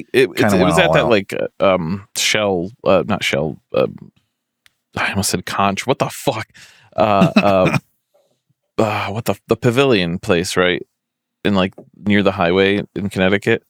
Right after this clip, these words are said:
Speaker 2: This was the Hartford Health Amphitheater.
Speaker 1: Yeah, and it's, it's
Speaker 2: Yeah.
Speaker 1: not fully,
Speaker 2: It's got
Speaker 1: it's
Speaker 2: these, like,
Speaker 1: outside,
Speaker 2: big
Speaker 1: right?
Speaker 2: parking lot, like, four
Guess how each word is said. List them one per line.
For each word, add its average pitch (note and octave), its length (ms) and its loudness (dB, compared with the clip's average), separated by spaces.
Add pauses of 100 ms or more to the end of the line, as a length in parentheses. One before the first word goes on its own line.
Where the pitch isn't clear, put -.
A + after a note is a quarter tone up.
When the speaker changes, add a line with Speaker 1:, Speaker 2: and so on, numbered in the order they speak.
(140)
Speaker 2:
This - 220 0
was C3 400 4
the - 100 2
Hartford B2 800 0
Health A#2 460 -2
Amphitheater. E3 720 2 (320)
Speaker 1:
Yeah, G2+ 240 0
and F2+ 100 0
it's, G2 220 -2
it's - 160 2
Speaker 2:
Yeah. G#2+ 400 2
Speaker 1:
not B2 180 0
fully, A#2 420 2
Speaker 2:
It's - 120 -6
got F3+ 80 4
Speaker 1:
it's - 80 -4
Speaker 2:
these, F3+ 180 2
like, C#3 120 4
Speaker 1:
outside, A#2+ 140 4
Speaker 2:
big E3 100 2
Speaker 1:
right? G3 140 0
Speaker 2:
parking D3+ 360 -2
lot, D3 260 4
like, A#2 160 0
four B2+ 540 2